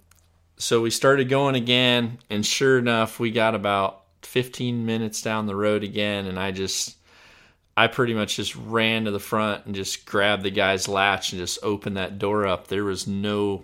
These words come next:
waiting for talking about this at that point. And I ran out the bus, and we were actually, like, maybe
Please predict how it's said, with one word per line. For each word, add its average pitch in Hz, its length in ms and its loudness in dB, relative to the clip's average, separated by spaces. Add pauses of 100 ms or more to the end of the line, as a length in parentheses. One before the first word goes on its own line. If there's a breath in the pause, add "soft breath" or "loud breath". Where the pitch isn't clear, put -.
(140)
waiting 101 540 0
for 92 380 -4 (120)
talking 98 340 2
about 85 300 -6
this 87 280 -2
at 90 120 -12
that 92 240 -2
point. 95 380 -6 (560 loud breath)
And 107 120 0
I 107 60 2
ran 131 300 2
out 143 180 0
the 120 80 -4
bus, 120 440 4
and 110 120 -2
we 110 100 0
were 110 80 2
actually, 127 460 2
like, 95 480 -2 (260)
maybe 123 760 0